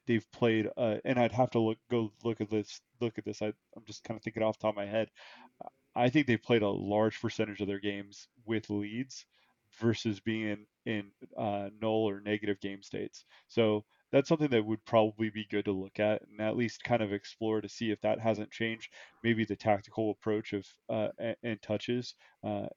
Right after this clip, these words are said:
in the front half of the attack. Uh, additionally, you know, <laughs> the thing that worries me about them is not their attack.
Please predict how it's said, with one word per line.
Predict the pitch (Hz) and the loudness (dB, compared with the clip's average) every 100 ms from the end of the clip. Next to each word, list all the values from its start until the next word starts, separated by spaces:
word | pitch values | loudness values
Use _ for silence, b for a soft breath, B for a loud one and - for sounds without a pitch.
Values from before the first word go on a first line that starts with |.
| _ - | _ -8
in | 123 110 | -8 -6
the | |
front | 98 - 110 113 | -10 -2 -2 0
half | 110 104 - | 0 0 -2
of | 101 - | -6 -2
the | 107 | -2
attack. | 98 - 101 98 - _ _ _ - | 0 2 2 0 -14 _ _ _ -4
Uh, | 110 107 101 - | 0 0 -4 -2
additionally, | 131 123 147 139 117 110 _ _ _ _ - | 2 4 4 2 -2 -4 _ _ _ _ -10
you | 120 | -2
know, | 127 135 - - _ - | 2 2 0 -6 _ -14
<laughs> | - - 143 _ - - - _ _ - | -4 -2 -2 _ -20 -20 -20 _ _ -2
the | 120 | 2
thing | 160 170 | 4 4
that | 131 | 4
worries | 123 120 117 110 | 6 6 4 2
me | 113 | 0
about | 107 104 - | 4 2 2
them | 107 104 | -2 -2
is | 104 98 - | -4 -8 -10
not | 107 104 - | -2 0 2
their | 104 101 | 0 0
attack. | - 104 104 | -4 -6 -6